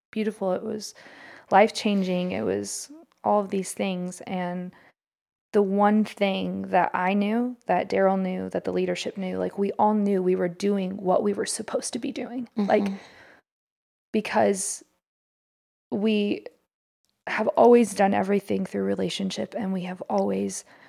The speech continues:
Speaker 1: we, like, we have made it a commitment to always do the very best we can with the people that God brings through our doors.
Speaker 2: Mm-hmm.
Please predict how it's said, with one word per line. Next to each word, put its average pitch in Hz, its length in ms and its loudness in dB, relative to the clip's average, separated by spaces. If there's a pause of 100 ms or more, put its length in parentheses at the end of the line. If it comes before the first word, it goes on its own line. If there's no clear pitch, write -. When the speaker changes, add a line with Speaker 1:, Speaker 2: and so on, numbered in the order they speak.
(300)
Speaker 1:
we, - 260 -2 (420)
like, 190 360 -2 (440)
we 214 100 4
have 196 180 2
made 202 320 4
it 196 280 8 (460)
a 208 100 8
commitment 202 840 2 (800)
to 214 300 -2
always 208 380 8
do 208 200 -2
the 190 100 0
very 196 380 4
best 185 320 0
we 190 100 2
can 190 540 -2 (340)
with 214 160 4
the 180 80 -2
people 214 380 0
that 190 80 2
God 180 240 4
brings 190 280 -4
through 190 200 0
our 175 140 2
doors. - 380 -2 (360)
Speaker 2:
Mm-hmm. 202 320 -4